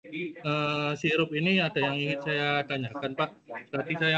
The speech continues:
mendengar dari penjelasan Pak Budi bahwasanya seharusnya pada bulan Oktober atau minimal bulan Januari itu sudah, eh, apa ya, katakanlah terja-,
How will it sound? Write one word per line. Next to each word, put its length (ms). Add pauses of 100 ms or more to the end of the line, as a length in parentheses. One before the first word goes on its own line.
mendengar 400
dari 480
penjelasan 560
Pak 480
Budi 480 (640)
bahwasanya 880
seharusnya 960 (240)
pada 640
bulan 480
Oktober 560
atau 160
minimal 720
bulan 320
Januari 480
itu 160
sudah, 400 (640)
eh, 320
apa 160
ya, 160
katakanlah 640
terja-, 400